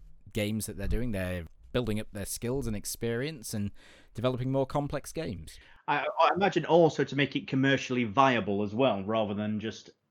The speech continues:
Speaker 2: a thing built in your bedroom.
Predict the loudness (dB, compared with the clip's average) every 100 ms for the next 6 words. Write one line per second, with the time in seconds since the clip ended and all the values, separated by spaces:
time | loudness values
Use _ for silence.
0 | -6 -2 0 -2 -6 _ _ _ -4 -2
1 | 0 0 -2 -4 -4 -4 -2 -4 -8 _
2 | _ _ -6 -4 -6 -8 -8